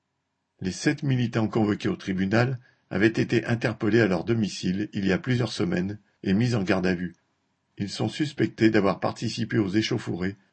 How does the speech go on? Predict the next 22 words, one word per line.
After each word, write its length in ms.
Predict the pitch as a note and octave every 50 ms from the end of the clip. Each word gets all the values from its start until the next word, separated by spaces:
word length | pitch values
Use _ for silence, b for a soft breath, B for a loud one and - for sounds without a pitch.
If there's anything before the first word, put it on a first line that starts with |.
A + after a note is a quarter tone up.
| b
à 80 | - G#2
la 100 | G#2+ A2
suite 320 | G#2+ - - C#3+ C3+ -
de 140 | G#2+ F2 F#2
l'action 380 | F#2+ G#2 A2+ G#2+ - - B2 A2
des 120 | F#2+ F2+
gendarmes 500 | D#2+ F2+ F2 D#2+ - - G#2 A#2 C3 C3 A#2 b b
contre 300 | _ - A2 - - G#2
les 100 | F#2 F#2+
militants 480 | F#2+ G#2+ A#2+ A#2+ A2+ G#2+ - - A#2 B2
qui 140 | A#2 - G2
bloquaient 340 | E2+ F#2 F#2 - - B2 A2+
les 180 | G#2+ G2 E2+
entrées 400 | F#2+ F2+ - - - A#2+ C3 C3 b b b b b b -
du 120 | F#2 F2+
centre 320 | - - A2+ G#2+ - G#2
commercial 680 | - - G#2 F#2+ F#2+ F#2 F2 - - - G2 F2 E2+ - -
Océanis 720 | - B2+ A#2+ - A2 G2 F2 E2+ E2+ F2 - - - - _ _ _ _ _ _ _ _ _ _ _ _ _ -
et 100 | A#2+ A#2+
le 100 | B2 B2+
supermarché 720 | A#2 - C#3+ A#2 C#3 B2+ A#2+ A#2 G#2+ F#2+ - - A2 G#2+ -
Euromarché 720 | - B2+ B2 B2+ C3 A2+ G#2+ F#2+ - - - G#2 G2+ A2+